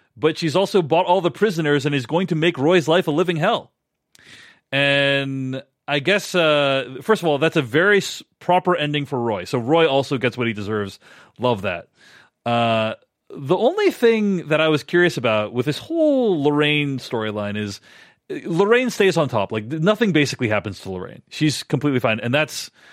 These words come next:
uh, fine with me, 'cause that's pro-, that was what would happen in real life, right? Uh,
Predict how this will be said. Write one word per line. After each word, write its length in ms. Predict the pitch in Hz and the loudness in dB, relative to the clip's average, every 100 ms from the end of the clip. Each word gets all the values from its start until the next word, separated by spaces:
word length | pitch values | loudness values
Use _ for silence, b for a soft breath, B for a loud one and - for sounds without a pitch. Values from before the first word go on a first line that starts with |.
| B B - | B B -2
uh, 440 | 123 120 117 107 95 90 - - 117 - | 2 2 2 0 -8 -18 -20 -20 -20 -20
fine 480 | - - 196 202 90 | -6 0 0 0 -6
with 160 | 110 131 | -10 -4
me, 200 | 175 113 | -2 -2
'cause 140 | 127 | -2
that's 200 | 110 127 | -2 -4
pro-, 220 | - 139 143 | -2 0 2
that 120 | 139 | 0
was 140 | 139 | 0
what 160 | 131 170 | 0 0
would 100 | 170 | 2
happen 200 | 196 208 | 0 0
in 60 | 196 | 2
real 160 | 233 | 2
life, 240 | 127 82 - | 0 -6 -4
right? 240 | 117 135 B B B B | -4 -4 B B B B
Uh, 440 | 131 127 123 120 | 0 2 2 0